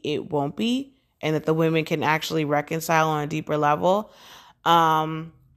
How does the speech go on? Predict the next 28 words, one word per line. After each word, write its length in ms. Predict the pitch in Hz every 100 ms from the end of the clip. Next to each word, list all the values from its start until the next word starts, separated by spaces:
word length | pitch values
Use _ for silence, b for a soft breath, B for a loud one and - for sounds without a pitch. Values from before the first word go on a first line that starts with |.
| - -
but 140 | 226
yeah, 160 | 254 175
they 140 | 180
have 140 | 226 220
been 100 | 208
friends 260 | 208 208
for 80 | -
a 60 | 190
long 240 | 180 170
time 260 | 180 165 156
and 80 |
they 80 | 156
grew 180 | 156 156
up 120 | 139
together. 340 | 151 147 147 151
So 220 | 156 147
I, 320 | 156 160 151 -
I 120 | 151
really 600 | 156 160 165 165 165 160
am 240 | 143 151 160
hoping, 600 | 156 151 147 139 143 160 b b b -
um, 320 | 151 143 139
that 180 | 143 143
this 220 | 151 -
just 240 | 151 147
wasn't 440 | 156 143 143 139 110
for 200 | - -
show. 500 | - 110 57 57